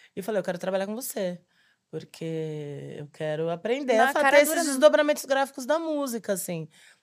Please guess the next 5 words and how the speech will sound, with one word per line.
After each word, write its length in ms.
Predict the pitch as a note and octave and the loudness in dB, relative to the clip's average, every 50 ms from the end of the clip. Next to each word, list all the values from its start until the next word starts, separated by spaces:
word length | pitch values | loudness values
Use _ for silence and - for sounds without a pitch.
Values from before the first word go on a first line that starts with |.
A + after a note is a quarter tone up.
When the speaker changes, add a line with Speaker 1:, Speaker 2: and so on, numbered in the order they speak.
| _ _ _ _ _ - | _ _ _ _ _ -10
Speaker 1:
Então, 480 | F#3 F#3+ F3+ - - A3 A#3+ B3 C4+ | -10 -10 -8 -4 -2 0 0 0 0
eu 120 | C4+ C4+ C4 | 0 2 2
acho 220 | C4+ C4 C4 - - | 0 0 -2 -6 -8
que 240 | - B3+ B3 A#3+ A#3 | -8 -8 -6 -6 -4
desenhar 800 | G3 F#3 A#3 A#3+ A#3+ A#3 C4 C4 A#3+ A3 G#3 G3 G3+ G#3+ A#3 | 0 2 4 4 4 4 2 0 0 0 0 0 0 0 0